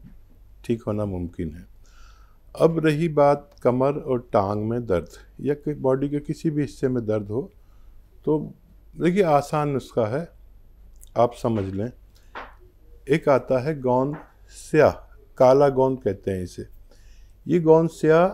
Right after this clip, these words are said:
देखने में ब्राउन और इसको कहते काला गोंद या गोंद स्याह है। ये, अ, सौ दो सौ ग्राम बस ख़रीद लें और मिलना चाहिए असली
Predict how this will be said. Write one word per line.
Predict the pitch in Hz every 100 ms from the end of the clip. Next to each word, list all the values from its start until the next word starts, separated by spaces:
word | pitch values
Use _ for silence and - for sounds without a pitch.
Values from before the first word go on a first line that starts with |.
| -
देखने | 143 139 139 143 139
में | 139 139 131 123
ब्राउन | 117 107 117 131 - - _ - - - - _ - -
और | 113 110 104 - - - - - - 107 113 - - - - -
इसको | 123 - 127
कहते | - 135 - 147
काला | - 113 110 127
गोंद | 127 131 147 139
या | 131
गोंद | 120 117 120
स्याह | 120 - 107 90
है। | 92 - - - - -
ये, | 127 143 151
अ, | 151 - - - - - - - 120 117 120 113 - - - - - -
सौ | 135 139
दो | 135
सौ | 135 143
ग्राम | 131 127 123 120
बस | 120 -
ख़रीद | 98 90 90
लें | 90 - - - - - - - - - - -
और | 113 117 120 - - - - - - - - - - - - -
मिलना | 123 135 151
चाहिए | 147 143 143
असली | - 117 - - 113 87